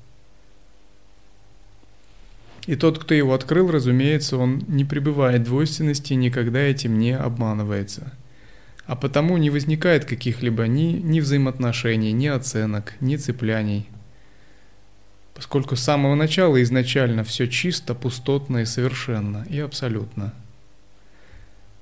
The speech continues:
Но те, кто являются обучаемыми, они это не всегда понимают.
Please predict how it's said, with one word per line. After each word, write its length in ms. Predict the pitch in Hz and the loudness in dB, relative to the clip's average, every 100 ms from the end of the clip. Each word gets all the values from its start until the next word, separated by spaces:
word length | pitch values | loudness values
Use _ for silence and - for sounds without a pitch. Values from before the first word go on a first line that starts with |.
| - - - - - - | -20 -20 -20 -20 -20 -4
Но 440 | 131 139 127 127 - - - - - - | 0 4 2 0 -12 -20 -20 -20 -20 -2
те, 140 | 180 165 | 0 0
кто 360 | - 160 143 | 2 4 6
являются 600 | 139 143 147 139 135 139 | 4 4 4 4 4 2
обучаемыми, 760 | 131 139 - 202 185 123 110 110 | 0 0 2 4 4 4 2 0
они 320 | 110 151 185 | 0 2 0
это 360 | 196 180 143 160 | 0 -4 -2 0
не 140 | 160 | 0
всегда 400 | 156 160 135 135 | 0 0 0 0
понимают. 640 | 135 131 117 110 113 113 | 0 0 0 0 -4 -8